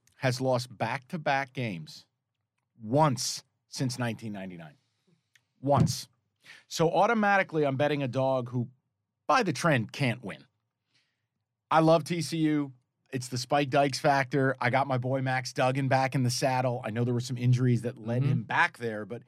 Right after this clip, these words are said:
Speaker 1: he's been awesome. I think he's leading the country in Q B efficiency. They got an elite wideout core. I can't do it, man. Like,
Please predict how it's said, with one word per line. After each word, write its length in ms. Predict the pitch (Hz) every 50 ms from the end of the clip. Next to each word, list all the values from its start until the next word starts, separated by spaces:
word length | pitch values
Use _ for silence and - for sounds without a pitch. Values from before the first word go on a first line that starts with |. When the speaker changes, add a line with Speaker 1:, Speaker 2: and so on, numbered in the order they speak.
| _ _ _ _ _ _ _
Speaker 1:
he's 300 | - 160 165 156 135 123
been 460 | 131 135 120 113 110 107 101 90 - _ _ _
awesome. 640 | - 139 147 151 147 131 - 160 147 143 135 127 - _ -
I 40 | 110
think 120 | 135 139
he's 120 | 117 85
leading 280 | 85 101 127 156 156 143
the 40 | 131
country 380 | 123 131 135 131 127 123 135
in 80 | 123 117
Q 140 | 127 131 120
B 100 | 120 120
efficiency. 640 | 107 113 123 110 95 120 107 101 113 110 107 95 _ _ _ _ _ _ _ _ _ _ _
They 80 | - 143
got 160 | 139 143 110
an 140 | 92 87 87 _ _ _ -
elite 560 | 120 107 95 95 98 107 127 151 147 131 123 123 -
wideout 440 | 104 107 120 127 123 127 117 117 120
core. 420 | - - 131 127 127 123 120 120 123 _ _ _ _ _ _ _ _ _ _ _ _ _
I 40 | -
can't 220 | - - 104 95 80
do 160 | 98 92 90
it, 60 | 92
man. 200 | 87 85 85 82 - _ _ _ _ -
Like, 160 | 123 120 120